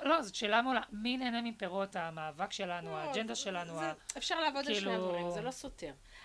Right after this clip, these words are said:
Speaker 2: אני אומרת שהרבה פעמים, וזה קצת קשור לסיפור שלך עם הסייעת, ה-, ה-, בינתיים וירטואלית, וזה קצת קשור לאמא הזאת ששאלה על כיתה, אה,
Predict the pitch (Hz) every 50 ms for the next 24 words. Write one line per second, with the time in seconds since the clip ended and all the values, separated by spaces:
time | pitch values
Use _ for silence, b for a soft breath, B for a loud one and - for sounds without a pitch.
0 | B - 196 208 208 233 269 285 294 294 - - - - 196 180 196 226 226 254
1 | 233 208 208 208 214 208 196 185 185 - - - 233 - - - 208 202 190 185
2 | 175 165 - 185 185 - 185 185 - 175 165 160 - - 165 160 156 156 151 143
3 | 139 - - 151 180 214 220 214 180 - 190 175 - - 180 170 160 156 151 -
4 | - - 180 165 156 165 165 156 165 - 185 175 165 165 160 170 160 - - 214
5 | 233 233 226 214 - B B B B B B - 226 226 - 233 233 233 - 254
6 | - - 247 220 226 233 220 190 185 185 185 185 185 180 175 - - 165 180 175
7 | 175 175 175 175 180 202 202 196 196 185 180 165 185 180 - - 175 - 180 156
8 | 165 175 180 180 175 175 - - - - 185 175 170 175 170 165 165 - - 175
9 | 175